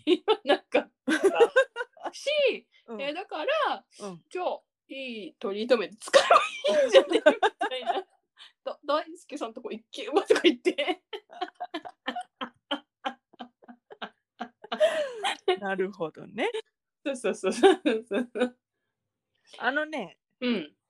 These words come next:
Speaker 2: あの、匿名希望の主婦団は、
Speaker 1: うん。
Speaker 2: なんかこう、左手をね、バッと出して、
Speaker 1: うん。
Speaker 2: 私をかばってるような形で、こう、戦争に<laughs>参加してくださってるんですけど、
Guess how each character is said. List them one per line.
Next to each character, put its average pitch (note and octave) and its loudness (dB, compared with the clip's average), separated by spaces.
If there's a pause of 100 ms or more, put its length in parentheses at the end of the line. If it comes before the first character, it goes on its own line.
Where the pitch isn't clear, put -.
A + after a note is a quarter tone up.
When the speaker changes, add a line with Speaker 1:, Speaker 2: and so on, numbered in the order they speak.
(180)
Speaker 2:
あ A#3 -16 (280)
の、 G3+ -10 (460)
匿 G4 0
名 B4 4
希 A#4 -12
望 G#4+ -4
の G#4 -6
主 G4+ 2
婦 F#4 -4
団 G3+ -2
は、 F3+ -6 (180)
Speaker 1:
う A3 -4
ん。 - 0
Speaker 2:
な G3+ 0
ん - -4
か - -20
こ - -4
う、 - -20 (180)
左 A3+ 0
手 A3 0
を G3+ -6
ね、 G#3 -10 (220)
バ A3 4
ッ G#3 -4
と G3+ -10
出 F#3 -10
し - -20
て、 F#3 -10
Speaker 1:
う - -8
ん。 - -8
Speaker 2:
私 F3+ -6
を A#3 -2
か - -4
ば F4 8
っ F4+ 2
て B3 -10
る E3+ -20
よ F#3 -12
う F3 -16
な F3+ -20
形 G3 -16
で、 A#3+ -12
こ G3 -6
う、 - -20
戦 A#3+ -4
争 A3+ -2
に G#3 -10 (540)
<laughs> - -4
参 B3+ 4
加 D4+ -6
し - -20
て A#3+ -14
く - -8
だ B3 -2
さ D4 -8
っ A#3+ -12
て A3 -10
る F#3+ -14
ん E3 -20
で E3+ -20
す - -20
け - -18
ど、 F#3 -8